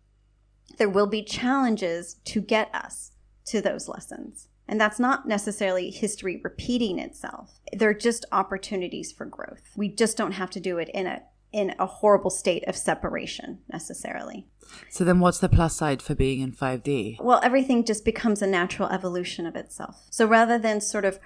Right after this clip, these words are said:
Speaker 1: repeating cycles, it's not repeating patterns. That's what it is. It's repeating cycles.
Speaker 2: Okay.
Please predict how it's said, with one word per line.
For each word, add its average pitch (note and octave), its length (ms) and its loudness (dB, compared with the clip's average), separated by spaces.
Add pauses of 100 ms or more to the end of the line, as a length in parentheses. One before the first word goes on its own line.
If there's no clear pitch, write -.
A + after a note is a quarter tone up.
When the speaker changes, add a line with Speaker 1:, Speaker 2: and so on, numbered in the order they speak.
Speaker 1:
repeating G3+ 760 0 (100)
cycles, - 680 -2 (200)
it's - 120 -6
not G#3 120 2
repeating G3 400 0
patterns. E3+ 480 0
That's - 180 -10
what F3+ 100 -6
it F3 100 -2
is. D3+ 180 -6
It's - 180 -8
repeating - 440 -4
cycles. D#3 520 -6 (920)
Speaker 2:
Okay. A#2+ 360 -10